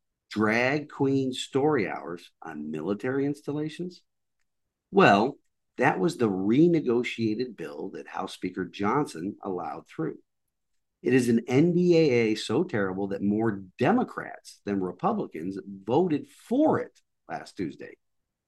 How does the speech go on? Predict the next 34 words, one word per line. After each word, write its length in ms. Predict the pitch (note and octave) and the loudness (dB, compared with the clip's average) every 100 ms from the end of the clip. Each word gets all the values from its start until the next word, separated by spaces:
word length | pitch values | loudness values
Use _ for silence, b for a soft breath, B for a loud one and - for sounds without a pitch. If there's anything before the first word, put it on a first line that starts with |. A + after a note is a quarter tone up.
| _ _ _ _ _ _ _ _ A#2 | _ _ _ _ _ _ _ _ -4
That's 100 | C#3+ | 4
not 180 | D#3+ | 6
an 120 | F3+ E3+ | 6 6
action 380 | B2+ C3+ C#3+ | 4 2 0
that 120 | C3 G#2 | 0 0
is 160 | G2 | -2
very 240 | F2+ G2+ F#2+ | -2 -4 -4
conservative 840 | F#2+ - - F#2+ E2+ E2+ F#2 F#2+ | -8 -6 -4 -4 -4 -8 -8 -6
or 140 | F2 | -6
even 260 | F#2+ F#2 E2+ | -6 -8 -10
Republican 640 | D#2 _ D3+ D#3+ E2+ D2+ | -14 _ -6 -6 -8 -14
for 120 | - | -16
that 200 | D2+ - | -18 -16
matter, 140 | A#1 - - - | -20 -20 -20 -20
don't 200 | D2 - | -20 -20
you 80 | - | -18
think? 320 | D#2+ - _ _ _ _ _ _ _ _ - | -14 -14 _ _ _ _ _ _ _ _ -18
Of 80 | - | 2
course, 260 | A3 A3 | 4 4
Speaker 420 | - E3 F3+ F#3 | 4 2 4 2
Johnson 680 | D3 - A2+ B2 B2 C3 C3 | -2 0 2 2 0 -2 -2
gave 260 | G#2 A2 A2+ | 0 2 2
an 100 | G#2 | 0
excuse 760 | F#2 - - - C3+ F3 A#2 | -4 -6 -12 -2 2 2 0
about 240 | - F2+ F2 | -6 -8 -6
the 140 | F2+ | -8
extension 580 | D2 - - A2 G2+ F#2 | -8 -8 -2 -2 -2 -6
of 80 | F2 | -6
the 140 | E2 | -8
Section 640 | - - - A#2 - F#2 F2 | -12 -14 -6 -6 -4 -8 -6
seven 280 | - G#2 | -4 -4
oh 140 | G2 E2+ | -4 -6
two 240 | - C3+ | -4 -4
provision 540 | C3+ E2 D#2+ E2 E2+ | -4 -8 -10 -8 -10